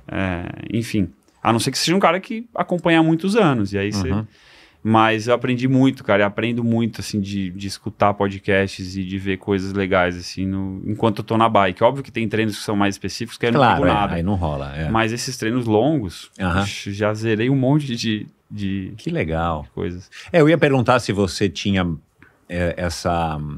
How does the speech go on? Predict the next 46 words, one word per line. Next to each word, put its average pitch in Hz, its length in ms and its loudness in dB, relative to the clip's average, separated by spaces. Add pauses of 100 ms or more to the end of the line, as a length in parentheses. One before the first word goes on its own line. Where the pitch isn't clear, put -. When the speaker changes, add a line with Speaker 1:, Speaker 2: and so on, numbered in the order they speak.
(720)
Speaker 2:
tinha 90 300 2
adotado 90 440 2
essa 107 160 0
estratégia 95 600 2
de 87 100 -4
tipo, 92 240 -6
"Bom, 87 300 0
eu 80 80 -6
não 85 80 -4
sei 101 180 -4
nada 87 320 0
do 82 120 -6
triatlon, 92 440 -2
deixa 101 220 -2
eu - 20 4
estudar 90 520 2
o 85 100 0
triatlon." 82 440 -4
Você 95 240 2
acabou 101 580 2
estudando, 110 680 2
mas 135 200 4
durante 143 360 4
os 160 100 2
treinos, 107 420 4
né? 107 100 4
Não 101 120 4
é 113 40 8
Speaker 1:
Sim. 127 60 6
Speaker 2:
uma 131 100 2
coisa 117 260 4
que 113 120 -4
você 104 320 2
parou 104 460 4
antes 113 440 2
de 101 100 0
fazer 95 540 2
e 107 40 0
falou, 104 220 0
"Meu, 101 140 0
deixa 101 220 0
eu 107 60 2
ver." 104 480 0
Speaker 1:
Não, 120 460 4
não. 95 480 -2
É, 69 140 -6